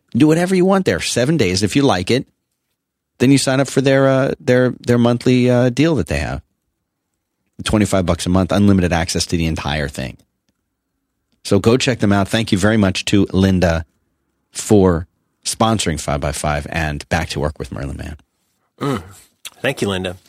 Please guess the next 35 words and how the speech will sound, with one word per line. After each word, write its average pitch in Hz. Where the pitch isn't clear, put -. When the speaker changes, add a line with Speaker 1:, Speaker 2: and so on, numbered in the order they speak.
Speaker 1:
It's 110
a 131
great 123
service. 82
Speaker 2:
Mm-hmm. 135
Speaker 1:
You 120
name 143
Speaker 2:
I, -
uh, 170
Speaker 1:
something -
you 165
wanna 160
learn, 165
go 110
there 110
and 110
learn 107
it. 87
No 110
cur-, -
no 165
cur-, 190
shows 160
on, 143
uh, 127
cursing, 151
though. -
Speaker 2:
No 175
shows 175
on 175
cursing? 202
Speaker 1:
Putting 139
on 90
curses. -
Speaker 2:
Mm. 147